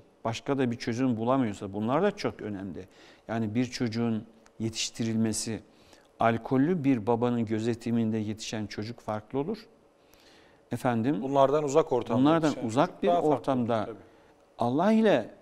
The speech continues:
Speaker 1: hemhal olan, beraber olan bir babanın gözetiminde yetişen çocuk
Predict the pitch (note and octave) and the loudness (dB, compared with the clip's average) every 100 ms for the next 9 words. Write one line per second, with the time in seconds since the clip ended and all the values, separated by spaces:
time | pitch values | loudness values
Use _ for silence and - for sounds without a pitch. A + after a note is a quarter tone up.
0 | _ _ _ _ _ _ - C3 C3 B2+ | _ _ _ _ _ _ -2 0 2 2
1 | F#3 F#3+ C3+ A2 G2+ G#2 B2 B2+ C3 D3+ | 2 4 0 -2 -4 0 4 6 4 4
2 | G#3+ A3 G3 B2+ B2 A2+ - A#2 A#2+ C3 | 2 2 2 0 -2 -4 -2 0 4 2
3 | D3 B2 A#2 A#2 A#2 A#2+ A#2 A2+ A2+ A2 | 2 -2 -2 -4 -4 -2 0 0 -2 -4
4 | A2 - A2+ G2+ - _ - _ - - | -8 -10 -10 -10 -18 _ -20 _ -10 -4
5 | A#2 | -4